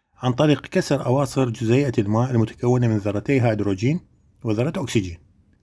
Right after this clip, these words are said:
كما ترون ذلك في التفاعلات أمامكم، وقد سبق لي شرح هذه التفاعلات بشكل تفصيلي في مواقع مختلفة من هذه المحاضرات. كمبدأ عام،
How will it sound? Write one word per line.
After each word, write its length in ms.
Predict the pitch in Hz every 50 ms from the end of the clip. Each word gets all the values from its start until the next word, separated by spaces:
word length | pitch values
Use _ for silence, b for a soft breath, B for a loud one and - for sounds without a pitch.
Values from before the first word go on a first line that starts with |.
| _ _
كما 220 | - 175 165 165 151
ترون 260 | - 139 135 135 123
ذلك 340 | 113 120 123 123 131 131 -
في 80 | -
التفاعلات 580 | - - - 107 - - 95 101 110 127 139 -
أمامكم، 440 | 143 123 107 98 92 - - - - _ _ _ _ _ _ _ _
وقد 220 | - 147 - - 143
سبق 320 | - 196 175 139 127 -
لي 200 | 120 113 120 127
شرح 320 | 120 - 135 120 110 - 131
هذه 100 | 135 127
التفاعلات 640 | 113 - 120 - 113 98 95 110 123 135 139 -
بشكل 280 | 127 113 - - 127 135
تفصيلي 420 | 123 - 98 - - 143 143 143
في 100 | 123 -
مواقع 340 | 107 104 117 123 120 - 101
مختلفة 420 | 101 95 - - 131 120 117 - 117
من 100 | 107 107
هذه 200 | 110 117 131 135
المحاضرات. 560 | 143 127 - - 110 98 95 - - - - _ _ _ _ _ _ _ _ _ _ _ _ _ _ _ _ _ _ _ _ -
كمبدأ 380 | - 196 240 220 156 120 113
عام، 280 | - 101 98 104 127